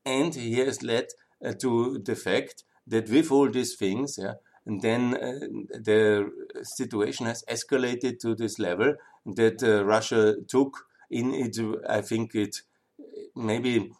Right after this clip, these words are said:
I don't wanna excuse any of this crisis, and don't get me wrong, I don't wanna excuse any of the military intervention, the annexation,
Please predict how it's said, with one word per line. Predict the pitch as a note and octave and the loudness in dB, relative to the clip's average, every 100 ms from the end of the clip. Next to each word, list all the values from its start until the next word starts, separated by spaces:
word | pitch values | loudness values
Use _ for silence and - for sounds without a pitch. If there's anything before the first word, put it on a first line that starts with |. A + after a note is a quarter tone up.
| _ G#2 | _ -6
I | |
don't | G2+ B2+ | 0 2
wanna | C3+ D#3 | 4 2
excuse | D3+ - C#3+ F#3+ A3 | 2 2 4 6 6
any | G3 A2+ | 4 4
of | G2+ F2+ | 2 0
this | G2+ F2 | -4 -6
crisis, | - F2+ E2 - F2 - | -2 -2 -2 -4 -10 -8
and | G#2 F#2 | -8 -2
don't | B2 C#3+ C#3 | 0 0 0
get | C#3 C#3 | 0 2
me | D#3 | 2
wrong, | E3 E3+ A#2+ - _ - | 4 4 4 -2 _ -6
I | G#2 | -2
don't | B2 A#2 | -2 0
wanna | B2 B2 | 0 2
excuse | A#2 - - F#3+ - | 0 0 4 6 6
any | D#3 F#3+ D3+ | 4 4 4
of | G2+ F#2+ | 2 2
the | G#2 | 0
military | F#2+ G2+ G2 G2+ G2 | 2 2 0 2 0
intervention, | G2 G2 F#2+ G2 G#2 G#2 | 0 -2 -2 -2 -2 -2
the | F#2+ | 0
annexation, | G2+ G2 - F#2+ F#2+ G#2 | 0 -2 -2 -2 -2 -6